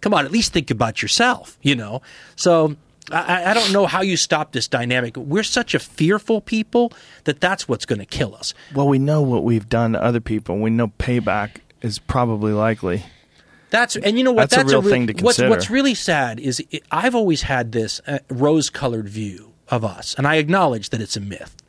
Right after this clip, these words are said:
Speaker 1: But I always look at the myth of America, as I call it, the nineteen fifties high school textbook view of America. That, to me, is what I wanna move towards. So when they talk about creating a more perfect union, that, to me, is the goal.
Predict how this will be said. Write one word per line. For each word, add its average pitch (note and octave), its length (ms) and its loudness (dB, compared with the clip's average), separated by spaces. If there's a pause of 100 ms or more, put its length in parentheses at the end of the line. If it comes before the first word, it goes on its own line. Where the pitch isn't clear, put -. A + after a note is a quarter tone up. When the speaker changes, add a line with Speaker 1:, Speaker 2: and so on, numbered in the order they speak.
(200)
Speaker 1:
But C3+ 240 0
I G3 180 2
always F#3+ 240 0
look D#3+ 160 2
at - 140 -2
the A#2+ 80 0
myth C#3 320 2
of B2 100 -2
America, A#2+ 480 0
as G2+ 80 -4
I G#2+ 100 -2
call A2+ 140 -2
it, A2 80 -6
the C3+ 80 0
nineteen D#3+ 400 -2
fifties D3+ 400 -2
high D3+ 200 0
school C#3 260 2
textbook - 520 -4
view B2+ 140 0
of A2 80 -2
America. B2 300 2 (340)
That, B3 220 0
to G#3 120 0
me, G#3 220 2
is B2+ 140 0
what B2+ 160 0
I A#2+ 80 0
wanna A#2+ 320 -2
move A#2 320 -2
towards. - 600 -6 (280)
So F3 160 2
when F3+ 100 4
they F3 100 2
talk G#3 300 -2
about D#3+ 280 0
creating D3 640 0
a C3 100 0
more C3 300 2
perfect D3 440 -4
union, C3+ 460 0 (300)
that, A3 200 0
to G#3 80 -2
me, E3+ 200 2
is C3 100 2
the C#3 80 -4
goal. A2+ 480 -4